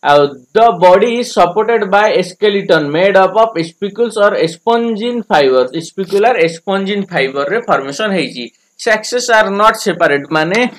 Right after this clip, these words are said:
ଏ, sexes ମାନେ separate, ଅଲଗା ଅଲଗା ନୁହେଁ, ଗୋଟିଏରେ ହିଁ ଦୁଇଟା ଯାକ sex ଦେଖାଯାଉଛି, ସେଥିପାଇଁ ଆକୁ, ଆ, hermaphrodite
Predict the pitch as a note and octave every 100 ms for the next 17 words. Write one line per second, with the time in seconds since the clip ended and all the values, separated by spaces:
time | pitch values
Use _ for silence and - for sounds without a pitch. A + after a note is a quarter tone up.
0 | - D3+ D#3+ - F3+ F3 A3+ A3+ G#3+ G3+
1 | G#3+ A#3+ A3+ G3+ F3 G3+ G#3+ G3 F3 F3
2 | G3+ G3+ G3+ G3 A3 A3 E3+ E3 F#3 F3+
3 | G3+ G#3+ E3+ E3 E3+ F3 F#3 - F#3+ E3
4 | E3+ F3 F#3+ G3 G3 G#3+ E3+ F3+ E3+ E3
5 | F3+ E3+ D3+ _ _ _ E3 F3 D#3 E3
6 | E3+ F3+ G3 G3 - _ G3 F#3+ F#3+ F#3+